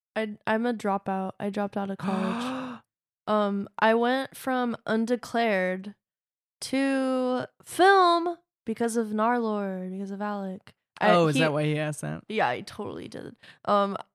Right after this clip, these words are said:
Speaker 1: so I w-, I think I posted on Twitter, like, when I was a college freshman, I was like, "Someone meet me <laughs> at this Panera Bread."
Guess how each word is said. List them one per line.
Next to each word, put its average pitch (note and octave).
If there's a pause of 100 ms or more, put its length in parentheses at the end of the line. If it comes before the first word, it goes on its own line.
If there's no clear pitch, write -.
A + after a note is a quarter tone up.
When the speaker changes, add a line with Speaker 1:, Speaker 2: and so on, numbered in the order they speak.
(560)
Speaker 1:
so A#3
I G#3+
w-, A3+
I A3+
think C#4
I E4+
posted A#3+
on A3
Twitter, G#3+
like, G3
when G#3+
I G#3
was G#3
a G#3
college G3+
freshman, G3+
I G3
was F#3+
like, G3
"Someone A3
meet G#3+
me G#3
<laughs> -
at G3
this -
Panera G#3
Bread." C#4+